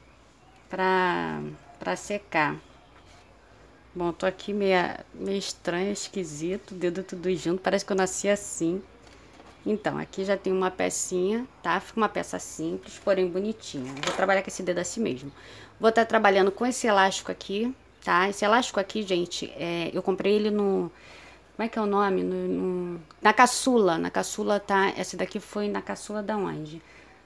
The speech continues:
Na Caçula de, da, do centro do Rio, tá? Lá na rua Buenos Aires. Se vocês quiserem, vocês podem tá comprando. Eu não lembro o nome. Isso me lembra, esse aqui, ó. Tá vendo? Me lembra aquela peça de tirar foto. Então, eu vou tá trabalhando com isso aqui também.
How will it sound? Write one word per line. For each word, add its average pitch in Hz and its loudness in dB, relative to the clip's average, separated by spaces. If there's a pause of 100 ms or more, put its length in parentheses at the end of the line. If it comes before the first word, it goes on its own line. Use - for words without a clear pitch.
(120)
Na 190 0
Caçula 220 2
de, 220 2
da, 185 6 (380)
do 202 0
centro 269 6
do 254 2
Rio, 165 0 (240)
tá? 185 4
Lá 185 2
na 202 6
rua 196 4
Buenos 208 0
Aires. - -4 (600)
Se - -16
vocês 180 -4
quiserem, 170 0
vocês - -8
podem 180 -2
tá 180 -4
comprando. 202 0
Eu 226 2
não 302 4
lembro 208 4
o 190 2
nome. 190 0 (720)
Isso - 0
me 240 8
lembra, 240 6
esse 185 0
aqui, 220 -2
ó. 170 4 (140)
Tá 190 -6
vendo? 202 0
Me 202 2
lembra 202 2
aquela 208 0
peça 196 -2
de 190 -12
tirar 196 -2
foto. - -12 (880)
Então, 240 6
eu 240 6
vou 220 0
tá 214 2
trabalhando 185 2
com 233 -6
isso 226 0
aqui - -10
também. 196 2